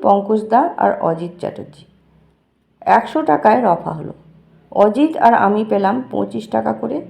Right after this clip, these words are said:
আর পঙ্কজ দা পেলেন পঞ্চাশ টাকা। তা তখন ওই টাকাই অনেক,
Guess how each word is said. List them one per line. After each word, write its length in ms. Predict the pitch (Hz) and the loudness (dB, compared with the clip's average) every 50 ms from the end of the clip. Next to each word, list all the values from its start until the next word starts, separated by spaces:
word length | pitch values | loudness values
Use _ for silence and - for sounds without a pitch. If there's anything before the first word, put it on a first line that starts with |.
| - - - - - - - - | -16 -20 -20 -20 -20 -18 -4 0
আর 120 | - 190 190 - | 0 2 2 4
পঙ্কজ 540 | 190 185 190 196 196 - 220 240 226 220 220 | 4 4 6 4 2 0 -2 -2 -2 -2 -2
দা 120 | - 254 | 0 0
পেলেন 400 | 254 - 233 233 233 240 277 285 | 0 0 0 -2 -2 -2 -2 -2
পঞ্চাশ 420 | - 185 165 160 165 160 - - - | 0 0 -2 -2 -2 -4 -8 -8 -8
টাকা। 280 | - - - - - - - - - - - - - - - - - - | -8 -10 -10 -10 -12 -14 -16 -16 -18 -18 -20 -20 -20 -20 -20 -12 -2 2
তা 140 | - - 202 | 4 4 4
তখন 540 | 196 240 247 262 - - 320 277 262 269 - - - | 4 4 2 2 2 0 0 0 0 0 -2 -6 -4
ওই 240 | - 208 220 240 233 | -2 0 0 0 2
টাকাই 380 | 254 269 277 285 294 285 240 | 2 2 2 4 2 2 4
অনেক, 260 | 196 175 160 139 - | 2 0 0 -4 -6